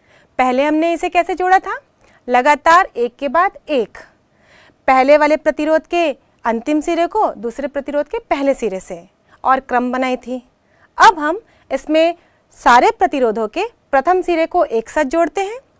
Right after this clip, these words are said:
और अंतिम सिरे को एक साथ जोड़ते हैं। जब हम सारे प्रतिरोधों के प्रथम सिरे को एक साथ जोड़ते हैं और अंतिम सिरे को एक साथ जोड़ते हैं, तो जो क्रम तैयार होती है,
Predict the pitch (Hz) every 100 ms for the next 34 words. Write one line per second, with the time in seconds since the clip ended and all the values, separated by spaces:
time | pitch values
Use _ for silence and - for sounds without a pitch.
0 | _ _ 254 254 262 285 440 403 277 214
1 | - 453 - 320 - 233 185 196 185 196
2 | 175 170 _ _ _ _ _ 226 330 349
3 | 381 427 - 269 214 294 - 349 339 339
4 | 330 339 370 - 240 233 269 311 311 311
5 | 359 220 208 - 311 269 339 339 392 415
6 | 214 - _ - - 269 285 226 226 339
7 | 392 370 320 320 - - 226 - 381 359
8 | 311 233 240 190 190 _ _ _ 302 247
9 | 277 277 330 453 440 294 226 202 202 -
10 | 214 262